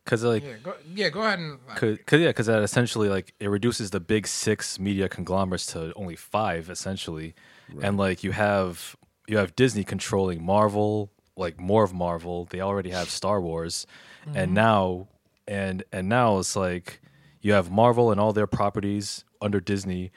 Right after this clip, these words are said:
Speaker 1: versus Warner Brothers. And that's, like, really their only other competition. Because, and, and Warner, and Warner Brothers is, is screwing up royally with D C.
Speaker 3: Oh my God.
Speaker 1: Except Wonder Woman,
Speaker 3: Oh
Speaker 1: because,
Speaker 3: my
Speaker 1: like,
Speaker 3: God, so bad. <laughs> I
Speaker 1: and
Speaker 3: can't even watch.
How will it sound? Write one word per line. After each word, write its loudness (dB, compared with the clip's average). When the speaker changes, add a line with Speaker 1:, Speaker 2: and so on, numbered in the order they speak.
Speaker 1:
versus -2
Warner 2
Brothers. -6
And 0
that's, 2
like, 0
really 2
their -4
only -2
other -6
competition. -6
Because, 0
and, 6
and 4
Warner, 10
and -2
Warner 4
Brothers 2
is, -8
is -6
screwing 0
up -4
royally 2
with -10
D -6
C. -6
Speaker 3:
Oh -2
my -2
God. -4
Speaker 1:
Except -4
Wonder -4
Woman, -4
Speaker 3:
Oh -10
Speaker 1:
because, 0
Speaker 3:
my -2
Speaker 1:
like, -6
Speaker 3:
God, -8
so -6
bad. -10
<laughs> -14
I 6
Speaker 1:
and 0
Speaker 3:
can't -2
even -10
watch. 0